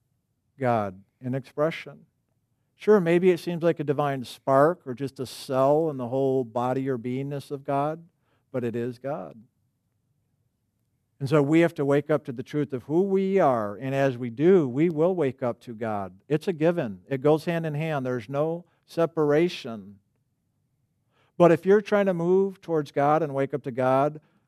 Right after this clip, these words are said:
and a lot of that's coming from a place of you're judging yourself, you're scared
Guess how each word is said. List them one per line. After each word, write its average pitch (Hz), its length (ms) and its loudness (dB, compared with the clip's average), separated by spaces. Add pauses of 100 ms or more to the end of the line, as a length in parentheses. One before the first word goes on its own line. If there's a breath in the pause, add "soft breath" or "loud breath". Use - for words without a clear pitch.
(1040)
and 147 100 0
a 135 40 4
lot 135 240 6
of 160 60 2
that's 156 160 -2
coming 156 320 -4
from 147 180 -12
a 139 80 -8
place 143 600 -2 (280)
of 135 160 -2
you're 131 120 -2
judging 135 420 0
yourself, 156 680 0
you're 127 120 -10
scared 156 720 0